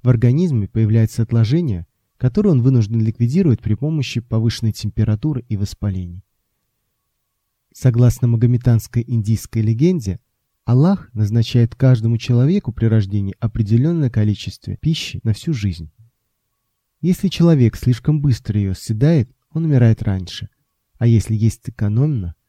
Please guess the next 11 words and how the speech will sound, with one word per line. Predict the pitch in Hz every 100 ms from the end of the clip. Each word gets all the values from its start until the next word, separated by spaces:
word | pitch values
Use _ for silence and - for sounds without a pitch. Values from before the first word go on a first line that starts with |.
| _ _ _ -
то | 131 143 -
и |
живет | 120 110 95 87
дольше. | 87 82 - 113 - _ _ _ _ _ _ _ _ _ _ _ _ _ _ _ _ _ _ _ _ -
В | 113
рекомендациях | 117 131 135 170 185 - 110 -
относительно | 120 123 139 156 - 175
умеренности | 165 175 160 117 - 117
и |
трезвого | 110 123 107 104 107
аскетизма | - - 120 120 180 151 101 90